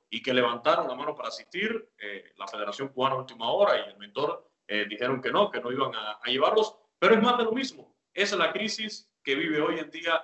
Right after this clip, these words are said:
el deporte cubano, el béisbol de forma específica, que al final es un reflejo de la crisis que vive el país de forma general. Fue un espejismo quizás lo que se vivió durante algunos años, sobre todo en esa década del noventa,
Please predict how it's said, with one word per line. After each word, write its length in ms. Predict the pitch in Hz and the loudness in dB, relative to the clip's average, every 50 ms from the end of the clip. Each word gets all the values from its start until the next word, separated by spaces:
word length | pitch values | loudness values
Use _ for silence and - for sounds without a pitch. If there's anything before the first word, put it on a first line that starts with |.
| - | -4
el 160 | - 127 120 | -8 -10 -10
deporte 460 | - 110 - - 170 208 - - 208 202 | -10 -12 -8 -4 -4 -4 -2 -2 -4 -6
cubano, 680 | - 180 165 156 151 147 139 143 143 - - - _ _ | -6 -2 2 4 4 4 4 2 -2 -4 -6 -12 _ _
el 200 | - 104 101 101 | -10 -10 -10 -4
béisbol 600 | - 147 180 214 214 - - 180 180 185 196 190 190 | 0 0 2 2 2 -2 -6 -6 -4 -2 -2 -2 -2
de 120 | - - | -4 -4
forma 260 | - 156 151 156 160 | -4 -6 -4 -4 -4
específica, 580 | 156 - 175 160 160 165 151 151 151 185 196 196 - - - _ _ _ _ _ _ _ | -4 -4 -6 -8 -8 -8 -10 -8 -4 -2 -2 -2 -4 -8 -18 _ _ _ _ _ _ _
que 160 | - 147 151 | 2 4 6
al 200 | 156 156 156 156 | 6 6 6 4
final 280 | 156 156 156 170 190 | 2 2 2 4 4
es 120 | 202 190 202 | 4 4 2
un 100 | 196 190 | 0 0
reflejo 400 | 180 175 - 160 160 160 185 180 | -2 -4 -2 -2 -2 -2 -2 -4
de 80 | 170 | 0
la 160 | 143 131 131 - | 0 0 0 0
crisis 560 | 180 214 233 - - 147 147 - - - _ _ _ _ _ _ _ | -4 -6 -6 -6 -8 -10 -12 -14 -16 -16 _ _ _ _ _ _ _
que 100 | - 131 | -6 0
vive 240 | 139 151 175 190 185 | 2 4 6 6 6
el 140 | 160 135 | 4 4
país 580 | 131 139 135 143 196 196 - - - - - _ | 2 2 2 2 2 0 -2 -4 -6 -8 -10 _
de 160 | - 120 117 | -8 -6 -6
forma 640 | 113 151 151 156 156 151 135 123 113 110 104 104 104 - | -4 -2 -2 -2 -2 -4 -8 -8 -8 -8 -10 -12 -12 -12
general. 420 | 123 117 113 110 113 113 113 - - _ _ _ _ _ _ | -12 -10 -8 -6 -6 -6 -6 -6 -10 _ _ _ _ _ _
Fue 220 | _ 156 160 175 185 | _ 4 6 6 6
un 600 | 185 185 - - - - - 180 175 165 156 151 - - | 6 4 2 -2 -8 -14 -18 -16 -14 -12 -12 -12 -14 -6
espejismo 720 | - 147 151 - - 156 151 160 185 214 214 214 202 170 151 | -4 -4 -4 -2 -2 -4 -4 -4 -4 -6 -6 -6 -6 -8 -8
quizás 300 | - 131 - 170 185 185 | -8 -4 -2 0 0 0
lo 140 | 180 151 143 | 0 -4 -6
que 80 | 127 | -6
se 120 | - - 127 | -8 -8 -8
vivió 520 | 123 120 123 139 151 170 175 - - _ _ _ _ _ _ | -8 -6 -4 -2 0 0 -2 -4 -8 _ _ _ _ _ _
durante 500 | - 127 131 131 131 131 117 - 123 117 | -4 -2 0 2 2 2 0 0 0 0
algunos 460 | 113 117 143 180 196 165 - - 156 | 0 0 0 0 0 0 0 2 2
años, 340 | 160 180 180 196 185 170 - | 2 2 2 0 -4 -4 -6
sobre 200 | 131 123 113 104 | -8 -8 -8 -10
todo 220 | - 139 147 147 | -4 -2 -2 -2
en 80 | 139 147 | 0 -2
esa 200 | 143 - 135 123 | -4 -2 -2 -2
década 400 | 131 139 147 139 135 123 117 110 | -2 -2 -4 -4 -4 -6 -6 -8
del 100 | 110 107 | -12 -18
noventa, 680 | 107 107 127 160 180 170 - - 147 147 151 - - - | -12 -4 -2 -2 -2 -2 -2 -2 0 0 0 -2 -6 -18